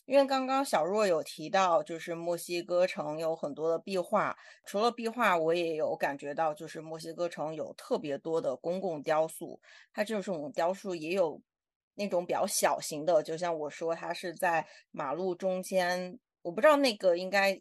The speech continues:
怎么说，因为，嗯，中国不会是那个样子，然后，呃，美国纽约我也没有看到是那样的一个，一个状态，但是在墨西哥城，我当时觉得特别，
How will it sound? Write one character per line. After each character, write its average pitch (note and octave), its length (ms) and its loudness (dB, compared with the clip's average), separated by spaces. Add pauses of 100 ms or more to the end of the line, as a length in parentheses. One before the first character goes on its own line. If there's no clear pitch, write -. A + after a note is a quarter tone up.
怎 D3+ 120 -12
么 D#3 100 -10
说， F3+ 140 0
因 F#3 120 0
为， G3 220 4 (480)
嗯， D#3 320 -10 (160)
中 A#3+ 240 2
国 E3 160 -2
不 G#3 180 -18
会 F#3+ 160 8
是 F#3 120 0
那 F3 160 0
个 C#3+ 80 -6
样 D#3 280 2
子， - 220 -10
然 C#3+ 100 -10
后， D#3+ 360 2 (320)
呃， D#3+ 180 0
美 E3+ 180 0
国 F3+ 380 6 (300)
纽 F3+ 200 -2
约 G3+ 140 2
我 G3+ 160 4
也 F#3 60 6
没 E3 100 -2
有 E3 80 4
看 F3+ 180 -4
到 E3 80 -2
是 F3 140 -2
那 E3+ 100 -2
样 D#3+ 160 0
的 D3 140 0
一 G#2+ 80 -8
个， C3 480 -4 (360)
一 D#3+ 60 -14
个 F3 120 0
状 E3+ 200 2
态， D#3 240 -8
但 F3 140 0
是 F3+ 60 -2
在 G3 100 4
墨 F#3+ 160 4
西 G3 140 2
哥 G3 120 10
城， F#3 160 2
我 D3 80 2
当 D#3 160 0
时 E3 140 -2
觉 C#3+ 140 -14
得 D3 140 -2
特 F3 180 -2
别， C#3+ 260 -4